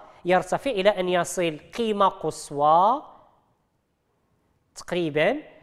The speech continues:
إذا يجب قراءتها في ماذا؟ إذا يجب إسقاطها على المحور المتضمن لذلك الذي يمثل الحمولة الفيروسية. إذا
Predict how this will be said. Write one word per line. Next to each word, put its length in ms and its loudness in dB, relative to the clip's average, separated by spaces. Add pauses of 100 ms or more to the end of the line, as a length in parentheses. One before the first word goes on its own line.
(140)
إذا 160 0
يجب 340 -2 (100)
قراءتها 540 -2
في 180 -6
ماذا؟ 400 0 (140)
إذا 140 -10
يجب 300 -10
إسقاطها 800 -4 (240)
على 200 -6
المحور 580 -2 (360)
المتضمن 680 -6
لذلك 380 -6
الذي 300 -8
يمثل 420 -8
الحمولة 540 -8
الفيروسية. 720 -8 (960)
إذا 140 -14